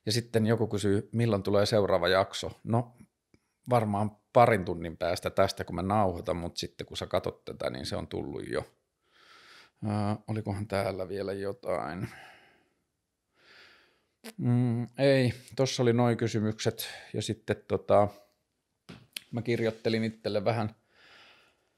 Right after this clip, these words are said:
ideoita ja ajatuksia, mutta tota, äh, tää jakso tulee taas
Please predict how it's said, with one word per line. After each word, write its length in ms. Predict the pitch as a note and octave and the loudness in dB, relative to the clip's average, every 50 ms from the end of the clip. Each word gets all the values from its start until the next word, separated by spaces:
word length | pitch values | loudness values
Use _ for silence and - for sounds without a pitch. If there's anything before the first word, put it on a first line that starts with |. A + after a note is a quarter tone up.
| _ _ _ _ _ _ _ _ _ _ - | _ _ _ _ _ _ _ _ _ _ 2
ideoita 340 | D3 C#3+ E3 D3+ C3+ C#3 | 8 10 10 10 10 10
ja 100 | C#3 C#3 | 10 12
ajatuksia, 600 | C#3+ D#3 D#3+ C3 D3 C#3+ - - - D#3 C#3+ C#3+ | 12 12 12 10 8 4 2 2 8 10 10 10
mutta 280 | C#3 C#3+ D3 - - D3+ | 10 10 6 6 6 8
tota, 520 | C3 D3 C3 A#2+ D#3 D3+ D3 D3 D3+ D3+ D3 - - - - - - - - - _ _ _ _ _ _ _ _ _ _ - - _ _ - | 8 8 10 12 12 12 12 12 12 10 6 0 -10 -20 -18 -16 -16 -16 -16 -20 _ _ _ _ _ _ _ _ _ _ -20 -20 _ _ 10
äh, 540 | E3 E3 D#3+ D#3+ D#3 D#3 D#3+ D3+ D3 C3+ A#2+ - - - - - - - - - - - - - - - - - - - _ - - _ | 12 12 12 12 12 12 10 10 8 6 2 0 -2 -4 -4 -6 -8 -8 -8 -10 -10 -12 -14 -16 -18 -20 -20 -20 -20 -20 _ -20 4 _
tää 160 | E3 E3+ E3+ | 12 12 12
jakso 260 | F#3+ F#3+ F3+ - F#3+ | 12 12 12 8 4
tulee 280 | D#3 D#3+ E3 D#3+ D#3 D#3 | 6 10 12 12 12 12
taas 640 | D#3 D#3 D3+ D3 C#3+ C#3 C3 - - - - - | 12 12 12 12 12 10 8 4 0 -4 -6 -8